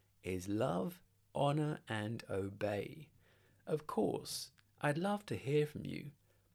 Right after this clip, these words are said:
The easiest way is for you to follow me on Twitter at Ad Gridley, and I'll follow you back. Thanks for listening, and, as always, I'll be with you back here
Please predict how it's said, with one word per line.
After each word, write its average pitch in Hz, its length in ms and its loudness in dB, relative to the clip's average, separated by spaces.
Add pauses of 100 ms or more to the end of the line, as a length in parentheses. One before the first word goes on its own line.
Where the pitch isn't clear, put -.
(180)
The - 180 0
easiest 170 540 0
way 101 400 2
is - 140 -10
for - 120 -8
you 107 120 -4
to 104 140 -6
follow 190 260 4
me 127 160 2
on 110 220 -2
Twitter 180 420 2 (420)
at - 280 -4 (100)
Ad 92 260 -6
Gridley, 143 580 2 (280)
and 160 380 0
I'll 139 280 2
follow 160 300 -2
you 123 220 -2
back. - 480 -4 (640)
Thanks 147 380 0
for 160 100 6
listening, - 640 0 (540)
and, 170 480 4 (360)
as 95 240 2
always, - 640 0 (460)
I'll 139 220 4
be 175 180 2
with 104 320 0
you 98 360 -2
back 156 220 2
here 143 460 -2